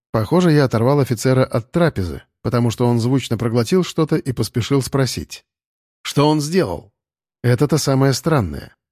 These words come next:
Влез в дом к моей подруге Рэйчел Росс, вы с ней разговаривали в больнице, и выкрал её собаку». «Собаку?» Да, на первый взгляд звучало бредово, да и на второй и третий тоже.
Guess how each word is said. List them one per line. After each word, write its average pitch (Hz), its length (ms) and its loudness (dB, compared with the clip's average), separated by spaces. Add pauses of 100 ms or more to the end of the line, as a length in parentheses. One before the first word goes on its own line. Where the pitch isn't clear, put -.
(120)
Влез 127 380 0
в 113 100 -6
дом 147 200 2
к - 60 -14
моей 135 240 2
подруге 135 400 0
Рэйчел 127 380 0
Росс, 151 360 0 (240)
вы 123 140 2
с - 100 -2
ней 131 100 4
разговаривали 127 560 0
в 104 80 -6
больнице, 131 580 -2 (300)
и 123 80 2
выкрал 151 440 0
её 127 240 4
собаку». 151 600 -4 (540)
«Собаку?» 123 680 -6 (560)
Да, 113 240 0
на 143 140 2
первый 131 280 2
взгляд 127 280 0
звучало 123 400 0
бредово, 117 580 0 (340)
да 104 140 -4
и 117 60 2
на 123 100 2
второй 143 320 2
и - 20 -4
третий 185 340 2
тоже. 104 400 -2